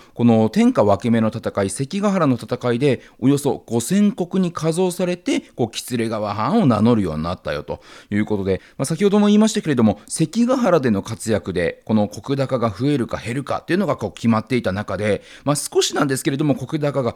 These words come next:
増えたということは、つまり活躍したということですよね。さあ、この喜連川藩、どんな活躍をしたのか、関ヶ原の戦いでどんな活躍をしたのかと言いますと、この東軍、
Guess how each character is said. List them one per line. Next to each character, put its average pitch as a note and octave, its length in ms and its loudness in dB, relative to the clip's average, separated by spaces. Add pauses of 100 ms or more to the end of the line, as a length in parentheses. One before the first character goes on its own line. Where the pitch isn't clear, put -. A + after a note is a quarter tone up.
(140)
増 A#3 200 0
え D#3 100 2
た C#3 140 0
と A2+ 160 -2 (160)
い G#2+ 160 4
う A#2+ 100 6
こ A#2 140 -2
と G#2+ 120 0
は、 F2+ 200 2 (120)
つ - 120 0
ま A3 80 8
り C3 140 0 (120)
活 E3+ 380 -4
躍 F3+ 320 -2
し - 80 -4
た E3 140 0
と - 260 -2
い F#2+ 140 -2
う G2 100 2
こ G#2 140 0
と F#2+ 100 -4
で F2+ 100 -2
す - 140 -4
よ F#2 80 -2
ね。 G2+ 240 0 (240)
さ G#2 320 -2
あ、 - 80 -20
こ A2+ 100 -2
の A2+ 80 4
喜 - 240 -6
連 D3+ 80 2
川 C#3+ 140 2
藩、 G2+ 180 0
ど A2+ 80 0
ん A#3 220 6
な C#3+ 100 4
活 A#2+ 340 -8
躍 A#2+ 240 -2
を A2 80 0
し - 80 -6
た A#2+ 120 2
の F#2+ 100 -2
か、 - 220 -4
関 B2 240 -6
ヶ B2 100 -2
原 B2 140 0
の G#2+ 120 0
戦 G#2 260 -8
い A#2 40 -2
で A2 80 0
ど D3 140 0
ん D#4 80 2
な C3 100 -2
活 C3 280 -4
躍 A#2 180 0
を A2+ 60 0
し - 80 -6
た C3+ 100 -2
の A2+ 80 2
か G#2+ 140 -6
と F#2+ 100 -4
言 G2+ 120 0
い G#2 40 2
ま G#2 140 2
す - 80 -12
と、 G#2 320 2 (240)
こ A#2 40 -2
の A2 200 2 (180)
東 B3 380 4
軍、 F#3+ 320 2